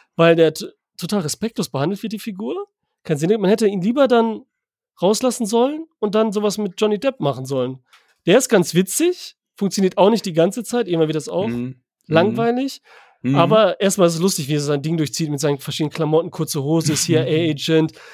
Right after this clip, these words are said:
Speaker 1: immer sieht er anders aus, Schnurrbart und so
Speaker 2: Mhm.
Speaker 1: und eben sein Style und so, ist schon ganz lustig. Geht dann an, irgendwann aber auch ein bisschen auf den Keks.
Speaker 2: Ja.
Speaker 1: Und die Figur wird dann auch einfach ohne Sinn auch getreten, dann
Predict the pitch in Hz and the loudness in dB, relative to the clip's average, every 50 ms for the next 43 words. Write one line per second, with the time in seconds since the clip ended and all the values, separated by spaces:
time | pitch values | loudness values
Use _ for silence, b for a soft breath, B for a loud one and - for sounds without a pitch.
0 | B B B - 175 165 156 151 160 - 165 151 - 151 165 165 156 147 - - | B B B 4 4 4 4 2 0 0 0 0 2 2 2 2 2 0 -2 -4
1 | 160 151 143 - - 160 160 165 165 160 151 156 147 143 - - 156 143 135 147 | -4 -2 -4 -4 -2 0 2 4 4 6 6 4 4 4 2 -2 -4 -4 -2 0
2 | 147 143 147 190 302 359 285 208 170 185 175 165 - - - - 165 131 131 135 | 0 2 0 0 0 0 0 0 0 0 0 -2 -4 -6 -4 -4 -2 0 0 0
3 | 135 135 135 143 226 247 - - 240 220 202 185 - 220 208 - - - 131 123 | -2 -2 -2 -4 -4 -2 -2 0 0 0 0 2 2 0 0 0 -2 -6 -8 -8
4 | - - _ _ _ _ _ _ - 202 190 220 220 226 226 233 226 220 _ _ | -10 -14 _ _ _ _ _ _ -2 2 2 2 2 2 2 0 -2 -4 _ _
5 | _ 220 233 247 226 190 208 202 190 185 180 185 202 - 175 151 139 - 160 147 | _ -2 0 0 2 2 4 2 2 2 0 -2 -2 -2 -2 -4 -2 -2 -4 -4
6 | - 156 143 - - 170 196 196 - - - b b b b b b 120 117 107 | -4 -8 -6 -2 0 0 2 0 -2 -6 -8 b b b b b b 0 0 2
7 | - - 180 190 190 165 - - - - _ 180 190 - - 202 165 196 208 190 | 4 4 4 4 4 2 -2 -8 -12 -4 _ 0 0 2 2 2 4 4 4 4
8 | 202 190 180 175 175 220 - 185 175 156 147 - - 151 139 131 - - _ _ | 4 4 4 6 4 4 4 2 2 2 2 2 -2 -4 -4 -6 -10 -20 _ _
9 | _ _ _ _ _ - 165 170 165 143 131 156 156 151 160 - 185 165 - - | _ _ _ _ _ 2 4 4 4 2 2 2 2 2 2 2 2 0 0 -2
10 | - _ _ - 143 - - - 165 147 160 202 160 143 147 139 135 135 131 - | -8 _ _ -10 -8 -8 -4 0 0 0 0 0 0 2 2 2 0 -2 -8 -16